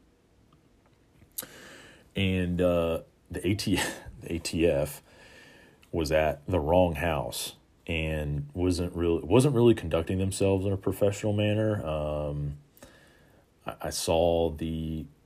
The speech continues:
you know, the information, uh, that went through dispatch. Um,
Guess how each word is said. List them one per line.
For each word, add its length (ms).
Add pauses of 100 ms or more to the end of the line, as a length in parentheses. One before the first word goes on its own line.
you 80
know, 120
the 100
information, 960 (360)
uh, 400
that 180
went 220
through 120
dispatch. 800 (520)
Um, 720